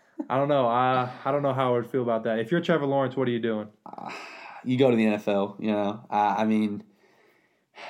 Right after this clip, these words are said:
Speaker 2: man, I don't know. I'm probably asking for a trade. I'm telling New York that I'm not playing for him, but we'll see. Maybe, maybe he can turn around, uh, a Jets franchise.
Speaker 1: Moving on, Jaguars, Chargers. Chargers thirty-nine to twenty-nine.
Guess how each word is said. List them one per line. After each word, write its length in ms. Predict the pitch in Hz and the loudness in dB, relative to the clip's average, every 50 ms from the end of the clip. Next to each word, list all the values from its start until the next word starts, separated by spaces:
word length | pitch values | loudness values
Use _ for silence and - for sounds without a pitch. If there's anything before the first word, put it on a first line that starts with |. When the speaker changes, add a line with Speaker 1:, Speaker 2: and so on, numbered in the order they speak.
| - - - - | -14 -14 -14 -12
Speaker 2:
man, 360 | - 92 90 90 90 87 87 - | -10 -8 -6 -6 -6 -8 -10 -6
I 80 | - 107 | -4 -2
don't 100 | 104 101 | 0 0
know. 180 | 98 95 95 92 | 0 2 2 2
I'm 100 | 101 110 | 0 0
probably 220 | 110 127 113 110 | 2 2 2 4
asking 380 | 107 104 104 107 - - 107 95 | 4 4 4 2 2 -2 -4 -2
for 120 | - 104 | 0 -2
a 60 | 98 92 | -2 -2
trade. 340 | - - 107 98 98 98 | 0 0 2 2 2 2
I'm 120 | 95 101 107 | 0 0 -2
telling 260 | - 120 110 107 98 | 0 0 0 2 2
New 80 | 98 104 | 2 2
York 240 | 104 107 107 104 - | 2 2 0 0 -2
that 100 | 104 95 | -4 -4
I'm 140 | 101 104 104 | -2 -2 -2
not 200 | 104 101 98 - | -2 -4 -4 -4
playing 260 | - 110 104 101 92 | -4 -4 -4 -4 -6
for 260 | - 95 92 92 90 | -6 -4 -4 -4 -4
him, 160 | 92 92 90 | -4 -6 -4
but 340 | 87 98 95 92 90 - - _ _ _ _ _ _ _ _ _ | -4 -4 -2 -2 -4 -6 -10 _ _ _ _ _ _ _ _ _
we'll 160 | - 107 120 | -2 -2 -2
see. 260 | 120 - - 120 104 101 | 0 0 2 2 2 4
Maybe, 340 | 101 104 110 113 117 95 | 2 2 2 2 0 0
maybe 220 | 101 110 113 117 123 | 0 0 0 2 2
he 140 | 127 131 113 | 2 2 0
can 140 | 127 117 | 0 -2
turn 180 | 110 - 120 120 | -2 -2 0 0
around, 460 | 117 113 113 110 110 104 104 101 95 | 2 2 4 4 4 2 2 0 0
uh, 340 | 101 101 98 98 98 98 95 98 | 0 0 0 0 -2 -4 -4 -4
a 80 | 101 101 | -6 -6
Jets 460 | 95 98 104 107 104 - - - - - | -2 0 0 0 0 -2 -6 -10 -12 -8
franchise. 640 | - 104 98 98 92 - 92 95 95 95 92 - - - _ _ _ _ _ _ _ _ _ - | -6 -4 -4 -4 -4 -4 -4 -2 -2 -2 -4 -6 -12 -20 _ _ _ _ _ _ _ _ _ -4
Speaker 1:
Moving 280 | 143 156 165 160 165 | -2 0 0 2 2
on, 300 | 160 160 165 170 175 170 170 - _ - 123 | 2 2 2 2 0 -2 -6 -10 _ -12 -4
Jaguars, 680 | 117 131 151 165 170 160 165 165 165 170 175 175 170 | 0 2 2 2 2 2 2 2 2 2 2 0 -2
Chargers. 540 | - - 165 160 165 175 165 185 185 185 180 | -2 -2 0 2 2 2 2 0 -2 -2 -4
Chargers 420 | - - - 147 156 165 160 160 160 | -6 -2 0 0 2 2 0 -2 -4
thirty-nine 520 | - 165 160 165 165 160 160 160 160 156 | -2 0 2 2 2 0 0 0 0 -2
to 60 | 147 | -2
twenty-nine. 640 | 127 - 160 156 156 156 151 147 147 156 156 151 | -4 -4 -4 -4 -2 -2 0 0 0 0 -2 -4